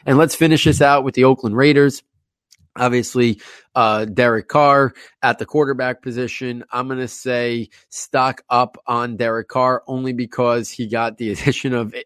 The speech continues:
Antonio Brown as a kind of big addition. Uh, second year in, uh, John Gruden's offense. So I do think he can potentially get back to being a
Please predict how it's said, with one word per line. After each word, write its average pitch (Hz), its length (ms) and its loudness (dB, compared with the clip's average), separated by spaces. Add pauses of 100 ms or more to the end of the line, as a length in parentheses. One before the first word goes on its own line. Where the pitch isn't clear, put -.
(200)
Antonio 113 440 -2
Brown 139 360 2
as 107 100 -4
a 104 60 -6
kind 113 200 -4
of 95 120 -8
big 104 200 -6
addition. 156 560 0 (380)
Uh, 107 160 2
second 135 420 -2
year 131 460 0
in, 120 580 -4 (100)
uh, 110 200 -2
John 120 300 -4
Gruden's 110 440 -2
offense. 147 600 2 (260)
So 123 280 2
I 135 180 2
do 131 240 0
think 131 240 -4
he 143 140 -4
can 127 220 -10
potentially 135 540 -4
get 120 220 -4
back 127 380 -2
to 123 420 -2 (280)
being 131 640 0
a 117 580 -2